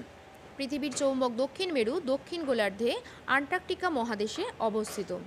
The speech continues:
চৌম্বক উত্তর মেরু ভৌগোলিক উত্তর মেরু থেকে প্রায় চব্বিশশো কিলোমিটার পশ্চিমে অবস্থিত এবং চৌম্বক দক্ষিণ মেরু ভৌগোলিক দক্ষিণ মেরু থেকে প্রায় বাইশশো পঞ্চাশ কিলোমিটার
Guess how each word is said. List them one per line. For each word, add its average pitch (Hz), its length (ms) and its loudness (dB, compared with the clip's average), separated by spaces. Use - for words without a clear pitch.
চৌম্বক 359 520 6
উত্তর 277 300 4
মেরু 214 260 4
ভৌগোলিক 320 500 6
উত্তর 294 220 0
মেরু 294 200 2
থেকে 330 260 -2
প্রায় 277 220 6
চব্বিশশো 285 560 0
কিলোমিটার 311 520 2
পশ্চিমে 269 420 0
অবস্থিত 190 460 -4
এবং 240 300 2
চৌম্বক 302 520 4
দক্ষিণ 302 400 2
মেরু 240 260 4
ভৌগোলিক 294 560 6
দক্ষিণ 233 320 0
মেরু 262 180 0
থেকে 277 340 -4
প্রায় 220 300 0
বাইশশো 220 500 2
পঞ্চাশ 220 420 -4
কিলোমিটার 220 460 -2